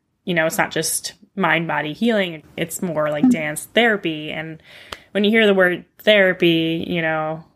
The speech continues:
Speaker 1: a lot of people think it has to happen in a closed space. And while there are definitely benefits to having, like, an enclosed room and privacy and the safety, um,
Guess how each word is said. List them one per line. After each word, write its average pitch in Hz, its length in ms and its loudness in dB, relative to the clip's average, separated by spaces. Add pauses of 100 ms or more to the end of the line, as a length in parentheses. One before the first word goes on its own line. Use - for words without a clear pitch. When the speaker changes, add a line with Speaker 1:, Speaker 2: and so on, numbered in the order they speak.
Speaker 1:
a 185 60 -4
lot 165 160 0
of 160 60 -6
people 165 340 -4
think 160 260 -4
it - 200 -4
has - 260 -6
to - 60 -8
happen 160 720 -2 (520)
in 175 140 0
a 160 40 -2
closed 156 340 0
space. - 840 -2
And 180 180 2
while 175 160 4
there 170 200 2
are 160 280 0
definitely 160 840 -6
benefits - 720 0
to - 140 -8
having, 160 540 -4
like, 156 220 -6
an 170 80 -4
enclosed 170 480 -2
room 214 420 4
and 165 280 -6
privacy 185 720 0
and 160 220 -10 (360)
the 190 100 0
safety, 170 840 0 (500)
um, 160 460 0